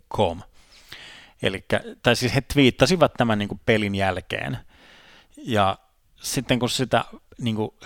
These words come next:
linkkasi, että mikäs linkki tää on, että hävisikö Montreal jälleen piste com, tai siis, että hävisikö Montreal piste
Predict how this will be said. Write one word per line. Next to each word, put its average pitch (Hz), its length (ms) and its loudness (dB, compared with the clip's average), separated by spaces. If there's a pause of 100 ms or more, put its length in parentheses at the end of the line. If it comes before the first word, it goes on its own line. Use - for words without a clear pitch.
(160)
linkkasi, 117 720 0
että 107 120 -6
mikäs 120 300 0
linkki 107 300 -2
tää 117 280 0
on, 143 160 0
että 101 320 -4
hävisikö 117 560 0 (440)
Montreal 98 580 -4 (560)
jälleen 139 600 2 (720)
piste 120 260 -4
com, 123 340 0 (800)
tai 95 140 -4
siis, 101 180 -6
että - 160 0
hävisikö 110 500 0 (640)
Montreal 104 500 -2 (280)
piste - 220 -8